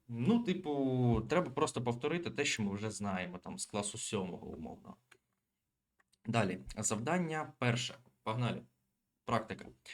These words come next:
Відрізок довжиною шістдесят сантиметрів, розділений на п'ять рівних частин.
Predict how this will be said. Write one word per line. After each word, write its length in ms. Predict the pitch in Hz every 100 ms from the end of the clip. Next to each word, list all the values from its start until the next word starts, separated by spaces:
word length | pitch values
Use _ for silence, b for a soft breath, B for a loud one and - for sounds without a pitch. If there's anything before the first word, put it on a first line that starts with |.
| B B -
Відрізок 480 | 110 156 190 160
довжиною 520 | 131 131 143 147 143 131
шістдесят 560 | 120 117 127 143 151
сантиметрів, 640 | - 127 113 107 104 107 101
розділений 600 | 104 101 107 139 135 120
на 160 | 110
п'ять 480 | 107 - 98 113 120
рівних 380 | 104 113 117 113
частин. 540 | - 110 - 120 -